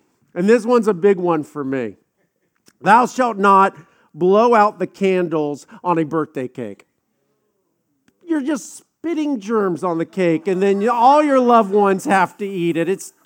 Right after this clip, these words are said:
gross, people. Like, take the candle off. I know, I know this is not a popular stance, but a lot of these commandments aren't popular.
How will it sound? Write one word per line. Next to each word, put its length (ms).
gross, 540
people. 640
Like, 260
take 220
the 80
candle 440
off. 200
I 160
know, 420
I 120
know 200
this 160
is 100
not 200
a 40
popular 600
stance, 640
but 160
a 40
lot 220
of 60
these 180
commandments 540
aren't 220
popular. 640